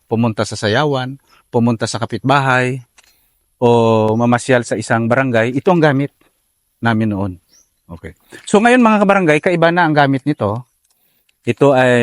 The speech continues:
ginagamit para mag, ah, pabaluktot, magpatiko, no?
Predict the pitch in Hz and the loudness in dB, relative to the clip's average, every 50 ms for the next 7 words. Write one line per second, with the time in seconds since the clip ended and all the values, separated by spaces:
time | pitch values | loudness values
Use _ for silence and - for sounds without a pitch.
0 | 117 113 113 110 104 104 104 95 _ _ _ - - 107 117 131 127 127 117 135 | 0 0 0 -2 -2 -4 -6 -8 _ _ _ -18 -8 -2 0 2 2 2 2 2
1 | 135 131 120 117 - - - 117 113 113 110 110 107 101 101 98 95 92 95 90 | 2 2 0 -4 -2 -2 -2 0 0 0 0 0 0 0 0 -2 -2 -4 -8 -10
2 | 85 87 85 _ _ _ _ _ _ _ _ _ _ _ - - 131 120 127 123 | -10 -12 -14 _ _ _ _ _ _ _ _ _ _ _ -4 -2 0 0 0 0
3 | 110 - _ _ - 175 185 - _ _ _ _ _ _ _ _ - 120 110 - | -2 -4 _ _ -4 -4 -4 -4 _ _ _ _ _ _ _ _ -6 -6 -4 -2
4 | - 123 - 127 - - - 180 - - - 113 139 170 | -4 -4 -4 -4 -6 -4 -4 -6 -6 -6 -8 -8 -8 -8